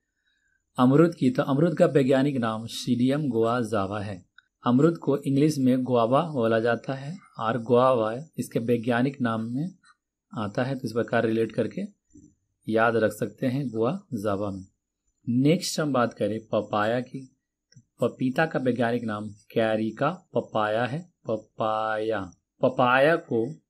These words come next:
पपाया से रिलेट करके याद रख सकते हैं। नेक्स्ट हम बात करें अनानास की,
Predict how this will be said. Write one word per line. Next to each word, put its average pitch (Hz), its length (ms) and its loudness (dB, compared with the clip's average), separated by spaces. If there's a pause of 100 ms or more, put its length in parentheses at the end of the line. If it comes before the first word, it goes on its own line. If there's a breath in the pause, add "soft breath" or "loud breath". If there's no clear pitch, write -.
(160)
पपाया 120 520 2
से 123 260 -4
रिलेट 113 400 -4
करके 107 320 -4
याद 107 320 -2
रख 104 160 -2
सकते - 280 -12
हैं। 123 60 -4
नेक्स्ट 135 420 0
हम 170 140 -2
बात 123 260 0
करें 120 280 -4 (640)
अनानास 135 500 2
की, - 320 -6